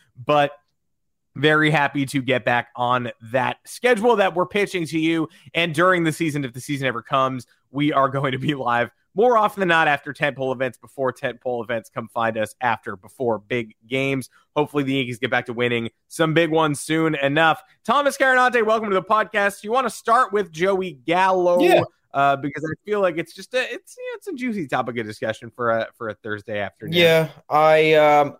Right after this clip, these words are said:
Speaker 2: I'm not against it. I would, I'm not gonna fault people for saying that he's the wrong spokesperson for this. Uh, Bro Bible wrote something that I probably, probably would have written when I was twenty-four years old. Joey Gallo
Speaker 1: <laughs>
Speaker 2: completely misses the point with comments about the shift in baseball.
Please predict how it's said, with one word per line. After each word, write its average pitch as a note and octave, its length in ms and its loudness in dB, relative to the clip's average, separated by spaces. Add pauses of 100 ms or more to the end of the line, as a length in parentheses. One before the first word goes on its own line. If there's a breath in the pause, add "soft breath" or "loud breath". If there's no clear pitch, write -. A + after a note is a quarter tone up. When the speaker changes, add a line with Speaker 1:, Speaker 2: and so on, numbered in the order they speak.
Speaker 2:
I'm F#3+ 240 0
not G3 240 4
against E3 500 2
it. F3 340 0
I C3 120 2
would, C#3+ 580 2
I'm D#3+ 140 2
not D#3+ 160 2
gonna D3 120 2
fault C#3+ 400 2
people C#3 420 0
for B2+ 180 -4
saying B2+ 540 0
that A#2+ 240 2
he's B2 280 -6
the A#2+ 80 -2
wrong B2+ 540 2
spokesperson C#3 800 0
for D3 100 -2
this. D3+ 360 0 (460)
Uh, A#2 260 2
Bro C3 320 4
Bible B2 360 2
wrote A#2 260 0
something A#2 420 -2
that A2+ 220 0
I A#2 120 2
probably, A#2 400 -2 (140)
probably A#2 260 2
would A2+ 120 -2
have G#2 140 -8
written A2 260 -2
when A2+ 100 -4
I A2 40 0
was G#2 160 -6
twenty-four A#2 520 -4
years A2 260 -4
old. G#2 340 0 (480)
Joey B2 200 2
Gallo A#2+ 340 4
Speaker 1:
<laughs> D#3+ 40 -4
Speaker 2:
completely B2 440 -2
misses A#2+ 300 0
the A2 80 -6
point B2 280 -4
with G#2+ 120 -10
comments A#2 360 -4
about A2 180 -2
the G2+ 60 -16
shift - 260 -6
in A2 120 -8
baseball. A2 560 0